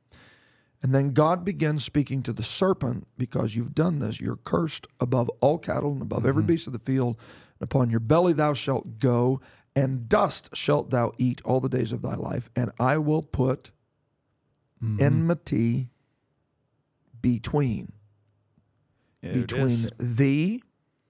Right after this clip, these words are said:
Speaker 1: and the woman,
Speaker 2: Mm-hmm.
Speaker 1: and between thy seed and her seed."
Speaker 2: Mm-hmm.
Speaker 1: So it almost creates,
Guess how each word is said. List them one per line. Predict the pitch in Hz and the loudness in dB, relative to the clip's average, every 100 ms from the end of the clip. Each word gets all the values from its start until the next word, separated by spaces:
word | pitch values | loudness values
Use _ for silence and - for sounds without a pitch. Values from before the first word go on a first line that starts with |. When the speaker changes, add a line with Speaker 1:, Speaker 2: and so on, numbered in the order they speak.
| _ _ - | _ _ -2
Speaker 1:
and | 123 | 0
the | 127 | 2
woman, | 131 135 104 104 _ _ _ _ _ - | 2 0 -2 -10 _ _ _ _ _ -6
Speaker 2:
Mm-hmm. | 113 104 | 0 2
Speaker 1:
and | 107 117 | 2 2
between | 123 120 - _ - - 180 185 156 135 151 165 - - | 2 0 -6 _ -10 0 4 4 4 2 0 -2 -6 -8
thy | 123 135 135 | 0 2 2
seed | 139 - 120 113 131 139 139 _ _ _ _ _ _ _ | -2 -2 0 0 0 -4 -8 _ _ _ _ _ _ _
and | 135 127 | 0 0
her | 110 151 | 2 2
seed." | 131 - - - - 113 | 2 -4 -6 -8 -10 -8
Speaker 2:
Mm-hmm. | 95 104 87 - _ | -2 -2 -4 -12 _
Speaker 1:
So | - 170 | 0 2
it | 151 | 2
almost | - 233 233 196 - | 2 0 0 -4 -4
creates, | - 147 131 - 147 139 - - - | 0 0 0 0 2 2 -4 -10 -10